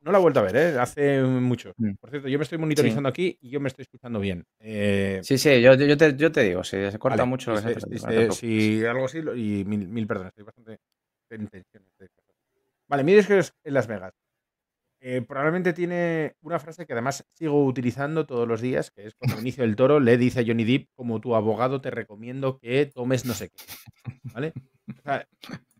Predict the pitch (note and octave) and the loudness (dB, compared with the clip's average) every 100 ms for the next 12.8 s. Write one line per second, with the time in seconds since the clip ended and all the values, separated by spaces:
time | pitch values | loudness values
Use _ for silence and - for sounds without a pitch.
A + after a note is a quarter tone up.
0 | _ - - - C3+ C3 C3+ D3 F3 F#3+ | _ -20 -20 -6 0 2 2 2 2 2
1 | F#3 F3 D#3 C#3+ D#3 E3+ D#3 C#3+ C3+ C#3+ | 4 6 6 6 4 4 2 2 0 0
2 | D3+ C#3 D#3+ - A3+ - _ _ _ _ | 0 2 0 -2 -12 -12 _ _ _ _
3 | _ C#3 B2+ B2 E3 G#3+ G3+ - - - | _ -12 -8 -4 -2 0 0 -2 -8 -4
4 | D3 F3 E3+ F#3 A3 - - _ _ _ | 4 6 6 6 2 -4 -20 _ _ _
5 | _ _ _ D3 D3 D#3 D#3+ E3+ D#3+ F#3+ | _ _ _ -4 0 4 4 4 2 0
6 | - - F#2+ F2 _ - D3+ F#3+ F3 - | 0 0 -2 -6 _ -2 4 4 4 -8
7 | - G#2+ G#2+ G#2+ - G#2 - G3+ - _ | -12 -12 -10 -12 -12 _ -20 -18 -18 _
8 | _ - - _ _ _ B2+ C3+ C3+ F#3+ | _ -20 -20 _ _ _ -10 -10 -8 -8
9 | - - C3 B2+ A#2+ A#2+ - _ _ D#3+ | -8 -8 -6 -2 -2 -4 -6 _ _ _
10 | _ C#3 _ D#3 D#3 D#3 - G#3 F#3+ C3 | _ _ _ -10 -6 -4 2 2 2 0
11 | - D#3 C3+ B2+ C#3+ - B2 - C3 B2 | -8 -8 -8 -12 -10 -10 -12 -6 2 4
12 | B2 A#2+ C3 A#2 B2 - - A#2+ | 4 2 -4 -6 -8 -14 -16 -14